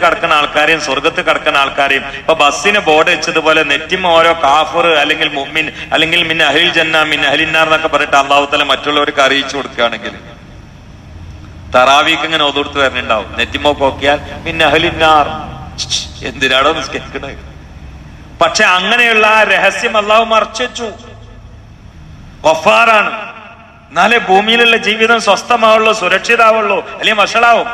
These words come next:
അപ്പൊ അള്ളാഹു തആല മറച്ചു വെച്ചു. ഈ പടച്ചോൻ എന്ത് ചെയ്യും? നാളെ നമ്മുടെ ദോഷങ്ങളൊക്കെ മറച്ചു വെച്ചിട്ട് മെല്ലെ ഹിസാബ് നടത്തിയിട്ട് അവന് ഇഷ്ടപ്പെട്ട ആളുകളെ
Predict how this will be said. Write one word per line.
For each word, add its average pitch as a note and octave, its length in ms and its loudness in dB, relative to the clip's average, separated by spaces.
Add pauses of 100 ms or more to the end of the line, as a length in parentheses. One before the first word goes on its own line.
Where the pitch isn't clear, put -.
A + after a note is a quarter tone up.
(240)
അപ്പൊ A3+ 180 0
അള്ളാഹു G3 300 2
തആല F#3 180 2 (100)
മറച്ചു D#3+ 280 -2
വെച്ചു. - 200 -12 (1500)
ഈ - 20 2 (120)
പടച്ചോൻ E3 420 2 (100)
എന്ത് D#3 160 0
ചെയ്യും? D3+ 280 0 (800)
നാളെ C#3 500 4 (240)
നമ്മുടെ C3+ 380 -2 (100)
ദോഷങ്ങളൊക്കെ B2+ 720 -2 (120)
മറച്ചു B2 420 -2
വെച്ചിട്ട് B2 360 -4 (120)
മെല്ലെ C3+ 300 0 (100)
ഹിസാബ് C#3 420 0
നടത്തിയിട്ട് B2+ 460 -2
അവന് C3 220 0
ഇഷ്ടപ്പെട്ട - 400 -2 (120)
ആളുകളെ B2+ 280 -2